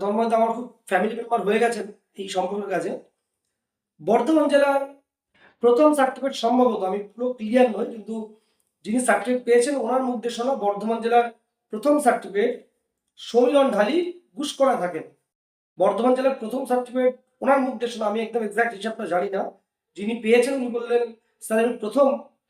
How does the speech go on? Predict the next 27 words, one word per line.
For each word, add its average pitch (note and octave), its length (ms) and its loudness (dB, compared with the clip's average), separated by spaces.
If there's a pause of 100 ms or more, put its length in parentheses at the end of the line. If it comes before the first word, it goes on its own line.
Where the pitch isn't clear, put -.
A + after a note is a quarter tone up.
(460)
গুসকরা C4 400 2
থাকেন A#3 300 2
বর্ধমান A3 300 -2
জেলার A#3 220 -2
সমীরণ A3+ 500 -4
ঢালি, B3 420 -4 (640)
উনি A3 100 -6
গুসকরা C4 600 0
থেকে C#4 180 0
বারাসাত A3+ 420 0
বহু G3+ 380 -8
দূর, C4 300 -6 (280)
উনি F#3 80 -16
সেখান F#3+ 280 -8
থেকে G3 140 -12
এসে A3+ 360 0 (560)
আমার G3+ 340 0
বাড়িতে F#3+ 320 2
এসেছিলেন। A3 440 2
আমি A3 120 0
বলেছিলাম A3 640 -4
যে, G#3+ 240 -4
"অত G#3 220 -4
দূর G3 160 -10
আসতে F3 260 -6
হবে G3+ 160 -2
না।" C4 180 -2